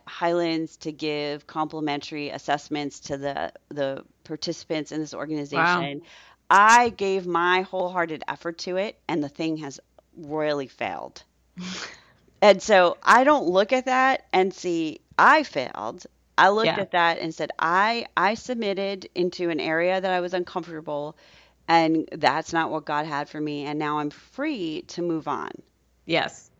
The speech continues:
Speaker 1: Um, another area, like, I could see, um, under family, I listed one thing for, like, each child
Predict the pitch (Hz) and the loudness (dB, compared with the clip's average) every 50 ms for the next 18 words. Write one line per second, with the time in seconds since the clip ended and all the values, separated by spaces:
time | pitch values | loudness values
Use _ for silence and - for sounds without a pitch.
0 | _ _ - _ _ - _ _ - - 170 170 165 160 156 - - _ _ _ | _ _ -20 _ _ -20 _ _ -4 0 4 4 4 4 4 0 -2 _ _ _
1 | _ _ _ - - 185 190 190 190 196 208 202 - - 170 165 160 156 151 147 | _ _ _ 0 4 4 6 8 8 8 8 6 4 4 4 4 4 4 2 0
2 | 147 156 156 165 - - - 156 151 - - - 165 170 165 165 - 180 170 160 | -2 -4 -4 -6 -6 -4 -4 -4 -4 -4 -6 -4 -4 -4 -4 -4 -6 -8 -8 -8
3 | - - - - 175 170 170 170 160 160 160 - _ _ _ _ _ _ _ _ | -8 -14 -10 -8 -6 -6 -4 -6 -6 -8 -10 -14 _ _ _ _ _ _ _ _
4 | _ - - 156 156 151 147 151 - - _ _ _ _ _ _ _ _ - - | _ -6 -4 -2 -2 -2 -2 -4 -6 -8 _ _ _ _ _ _ _ _ -2 0
5 | 175 175 175 175 165 - - - 214 233 247 240 214 180 160 151 151 147 156 - | 0 2 2 0 -2 -4 -6 -6 -4 -2 0 0 0 0 -2 -2 -4 -6 -8 -8
6 | - - 156 165 170 165 170 175 175 175 - - 170 160 151 151 147 - - 147 | -6 -2 -2 -2 0 0 -2 -2 -4 -4 -6 -6 -6 -6 -6 -6 -8 -12 -8 -2
7 | 160 170 175 185 170 - 170 160 151 147 - - 147 143 143 139 - - - - | 0 0 0 0 -2 -4 -4 -2 -2 -4 -4 -6 -6 -6 -6 -8 -8 -12 -14 -12
8 | 160 156 147 - - - _ _ _ _ _ - - - 147 143 143 143 143 143 | -12 -10 -10 -12 -14 -14 _ _ _ _ _ -14 -6 -4 -2 -2 -2 -2 -4 -6
9 | 147 143 - | -8 -8 -10